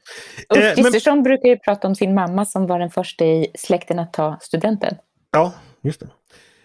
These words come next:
Speaker 2: Eh, men en fråga här, den här kritiken som kommer, eh, eh, när det gäller då den klassiska friskolekritiken att, eh, den liksom, eh, s-,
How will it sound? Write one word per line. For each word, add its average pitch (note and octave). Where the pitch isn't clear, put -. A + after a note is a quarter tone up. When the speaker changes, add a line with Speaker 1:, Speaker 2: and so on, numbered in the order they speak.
Speaker 2:
Eh, G#3
men A#3+
en B3
fråga B3+
här, A3+
den G3+
här A#3+
kritiken A#3+
som -
kommer, A3
eh, F3
eh, E3+
när F#3+
det G3
gäller F#3+
då F3
den F3
klassiska G#3+
friskolekritiken C3+
att, B2+
eh, D3
den C#3
liksom, C3+
eh, B2
s-, -